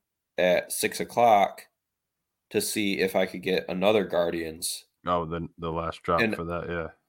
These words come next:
Speaker 1: and I was able to get another one, which I wasn't sure if I would be able to since I already had one earlier in the day.
Speaker 2: No, but you can for that. They let you.
Speaker 1: But you
Speaker 2: Yeah.
Speaker 1: could. So,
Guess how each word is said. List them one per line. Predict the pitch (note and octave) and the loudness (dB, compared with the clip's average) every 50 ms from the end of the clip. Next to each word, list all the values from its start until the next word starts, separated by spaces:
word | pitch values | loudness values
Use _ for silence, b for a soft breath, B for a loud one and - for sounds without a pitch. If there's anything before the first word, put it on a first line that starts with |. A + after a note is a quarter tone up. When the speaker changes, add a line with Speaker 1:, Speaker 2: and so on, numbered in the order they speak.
| _ - | _ 0
Speaker 1:
and | G2+ G#2+ G#2 G#2 | 0 4 6 8
I | G2+ G2 | 6 6
was | G2 F#2+ F#2+ | 6 4 4
able | G2 F#2+ F#2 F#2 F2 | 2 2 2 0 -2
to | F2 | -2
get | E2+ - F2+ F2 | -2 -2 -2 -2
another | E2+ E2+ F2 F#2 F2+ F2+ | -2 0 0 0 0 0
one, | E2+ E2 E2 - b b b b b | -4 -6 -10 -14 b b b b b
which | - A#2+ A#2+ - | -2 0 4 6
I | A#2+ A2+ | 6 6
wasn't | A2 B2 C3+ C3+ D3+ - - | 8 6 6 6 4 -2 -4
sure | - - C3+ C3 B2+ B2+ - D#2 | -2 0 2 2 2 2 2 0
if | G#2+ G#2+ - | 0 4 6
I | A#2 A#2 | 6 6
would | A2+ A2 G2 F#2+ | 6 6 2 0
be | G#2+ G#2 F#2+ - | -2 -4 -2 0
able | E2 F#2+ G#2 G#2 A2 A#2 A#2 | 0 2 2 2 0 -2 -2
to | - - B2+ B2+ C3 C#3 C3+ C#3 _ _ _ _ _ _ _ _ _ _ - | -2 -2 0 0 0 -2 -2 -6 _ _ _ _ _ _ _ _ _ _ -12
since | - - A#2+ G#2 - | -4 -4 -2 0 4
I | F#2 F#2+ - | 4 4 6
already | - G2+ G#2+ G#2+ G#2+ G#2+ G2+ | 6 6 6 6 4 2 -2
had | G2+ - G#2 G2+ G#2 G2+ | 2 2 4 4 4 2
one | G#2 G#2 G2+ - | 0 -4 -4 -2
earlier | - G2 G#2 G#2 G#2+ G#2+ G#2 G#2 | -2 0 0 2 2 0 0 -2
in | F#2+ F#2 | -2 -4
the | F2+ | -6
day. | E2+ F2+ F2+ F#2 G2+ B2 C#3+ - _ _ _ - | -4 -2 0 0 0 -2 -4 -8 _ _ _ -6
Speaker 2:
No, | - G2+ G#2+ G#2+ | 2 6 6 6
but | G2+ G2 G#2 G#2 F#2+ | 6 6 2 0 0
you | G#2+ G#2+ | -2 -4
can | - - A#2+ A2+ A2 G#2 F#2+ | -2 4 6 6 6 6 2
for | - - F#2+ F2 | -2 -4 -4 -2
that. | F2+ G2 F#2 F2 E2 - - _ _ _ - | 2 2 2 2 2 -2 -4 _ _ _ -6
They | E2+ F2 E2+ | -6 -4 -4
let | F2 F2 - - | -4 -6 -6 -6
you. | E2 - - | -6 0 2
Speaker 1:
But | A#2+ A2 A2 | 4 4 4
you | A2 F2 | 4 2
Speaker 2:
Yeah. | |
Speaker 1:
could. | E2+ A#2 G#2 - - - - _ _ _ _ _ _ _ _ _ - | 4 2 2 2 0 -6 -14 _ _ _ _ _ _ _ _ _ -10
So, | - - - A2 F#2 F2 E2 - - | -6 0 2 4 4 4 0 -2 -8